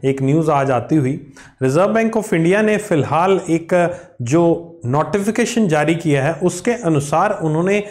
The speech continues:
किसानों के लिए यहाँ पर एक जो स्कीम है, उसको कंटिन्यू किया है।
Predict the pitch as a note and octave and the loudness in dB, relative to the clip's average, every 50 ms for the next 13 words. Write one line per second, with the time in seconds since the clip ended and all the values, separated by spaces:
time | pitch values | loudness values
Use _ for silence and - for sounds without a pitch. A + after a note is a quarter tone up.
0 | - - - _ _ - - F3 - - - - E3 D#3+ E3 F#3+ A#3+ C4 B3+ C4 | -14 -20 -20 _ _ -4 -2 -2 -2 -2 -2 0 0 0 2 2 2 2 2 2
1 | G#3+ F3 C#3 C3 A#2+ A#2 A#2 C3 D#3 - - - - _ _ - C3+ C3+ C#3 C#3 | 2 2 2 2 2 2 0 -2 -4 -8 -12 -20 -20 _ _ -6 -2 -2 0 0
2 | E3+ F#3+ G3 A3 G#3+ G#3 G#3 F#3 F3+ G3+ G3 G3 - - E3+ G3 A3+ A#3 F3+ E3 | 0 -2 0 0 0 0 0 0 0 -2 -2 -2 -4 -4 0 2 2 2 2 0
3 | F#3 F#3+ F#3+ F#3+ - - - A#3+ A#3 A#3 - G#3+ F#3+ F3+ E3 F3+ G3+ G3+ G3 F#3+ | 0 -2 -2 -4 -4 -2 -2 -4 -4 -2 -2 0 0 0 0 0 0 2 2 0
4 | E3 C#3 C3 A2 G2 F2+ - F#2+ | 0 0 -2 -4 -4 -6 -10 -12